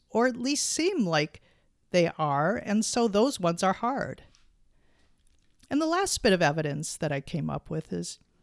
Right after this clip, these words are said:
"I don't want to muddy the waters by not being articulate in my emails." And after you've been practicing with the above techniques for a while,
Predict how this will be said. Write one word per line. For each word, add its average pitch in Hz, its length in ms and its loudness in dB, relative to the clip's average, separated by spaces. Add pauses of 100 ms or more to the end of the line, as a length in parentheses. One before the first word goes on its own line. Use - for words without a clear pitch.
(460)
"I - 80 -2
don't 330 160 0
want 277 160 6
to 262 40 8
muddy 226 320 6
the 180 100 2
waters 170 480 4
by 165 160 -2
not 180 260 0
being 185 160 0
articulate 160 760 -4
in 185 120 -6
my 175 140 -2
emails." 175 760 -4 (1700)
And 320 140 2
after 403 340 6
you've 294 240 6
been 202 120 4
practicing 175 800 0
with 160 200 -4
the 165 100 -2
above 165 400 -2
techniques 170 560 -6
for - 180 -10
a 156 60 -8
while, 143 420 -6